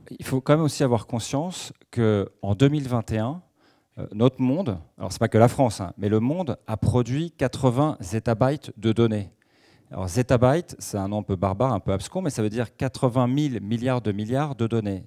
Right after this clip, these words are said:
c'est-à-dire quatre-vingts fois dix puissance vingt et un. Et deux mille vingt et un, c'est l'année où on a produit autant de données que jusqu'à deux mille vingt et un. Donc on peut dire ce qu'on veut. En fait, déjà, il faut parler de sobriété au niveau des usages.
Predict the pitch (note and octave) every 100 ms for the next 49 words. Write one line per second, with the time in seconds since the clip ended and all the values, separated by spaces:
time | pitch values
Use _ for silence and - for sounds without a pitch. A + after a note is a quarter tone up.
0 | _ - G2 G2 - D3 - C3+ B2 C#3+
1 | E3 G#2 F#2+ A#2 - G#2+ - C3 - -
2 | F2+ A2+ A2 G2+ F#2 _ _ _ _ _
3 | - - _ _ - G#2 F2+ D#3 E3 E3
4 | C3+ B2+ C3 B2 C#3+ F3 - A2 A2+ C#3
5 | D#3+ - G#2+ G#2+ G#2+ G#2+ A#2+ A2 B2 B2+
6 | B2+ A#2 A#2 D#3 - A#2+ G#2+ G2+ C#3+ E3+
7 | - C3+ A2+ G2 _ F#2 G#2 F#2+ E2+ F2+
8 | G2 F#2 F#2+ _ - - - - _ A#2
9 | A2+ - - A2+ A2 B2+ B2+ C3 G2+ -
10 | - G2+ F3 E3+ G2 _ _ _ G#2 -
11 | C#3+ A#2+ A2+ C3+ F3+ A#2+ - A2 A2+ D3
12 | A#2 G2 - D3+ B2 A#2+ A2+ A2 E3 D3+
13 | A2+ B2+ A2 G2 G#2+ B2+ D#3+ C3+ F2